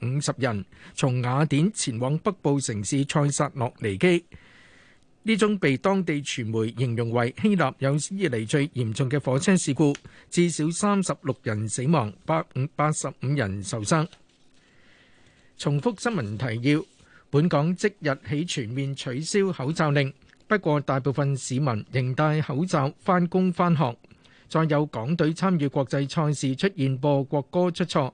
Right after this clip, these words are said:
特區政府對此表示強烈不滿。美國聯邦調查局指稱，新冠病毒最有可能起源於武漢實驗室泄漏事故。中方批評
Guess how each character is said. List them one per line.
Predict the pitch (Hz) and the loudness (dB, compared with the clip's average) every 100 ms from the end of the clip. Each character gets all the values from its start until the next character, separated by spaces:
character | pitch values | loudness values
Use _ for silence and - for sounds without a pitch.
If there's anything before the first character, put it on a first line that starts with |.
| - - - | -10 -20 -8
特 | - | -4
區 | - 220 | 0 0
政 | 196 180 160 | 2 0 0
府 | 147 147 180 | 0 0 0
對 | 151 143 | 0 0
此 | 127 139 | 0 -2
表 | 156 139 | -2 -2
示 | 175 - 139 | -2 -2 -4
強 | - 107 107 | -4 -6 -4
烈 | 120 | -2
不 | - | -2
滿。 | 190 123 120 - _ - - _ - - - | 0 0 0 -4 _ -20 -20 _ -20 -18 -2
美 | 135 147 | 0 0
國 | 156 160 170 | 0 -2 0
聯 | 135 120 120 | -2 0 0
邦 | 185 190 180 | 2 0 0
調 | 143 | -2
查 | 135 120 | -2 -4
局 | 104 165 | -4 -4
指 | - 131 | -2 -2
稱， | 147 196 202 - - | 2 0 0 -10 -20
新 | - 208 208 | -2 0 2
冠 | 208 208 | 0 2
病 | 165 135 | 2 0
毒 | 135 127 | 0 -2
最 | - 151 | 0 2
有 | 139 143 | 2 0
可 | 139 | 0
能 | 160 113 101 | -2 -2 -2
起 | 135 | -2
源 | 175 135 107 | 0 -2 2
於 | 170 190 - | 4 4 0
武 | 131 143 | -2 0
漢 | 170 147 | 0 0
實 | 143 165 | -2 -6
驗 | 135 131 135 123 | -4 -4 -4 -4
室 | - 190 | 0 -2
泄 | - - 175 | -2 -6 -4
漏 | 139 131 | -2 -4
事 | 127 - | -4 -4
故。 | 127 156 143 - _ _ _ | 0 2 0 -4 _ _ _
中 | 190 185 | 0 2
方 | 185 185 | 2 2
批 | 180 | 2
評 | 185 143 101 | 0 0 -4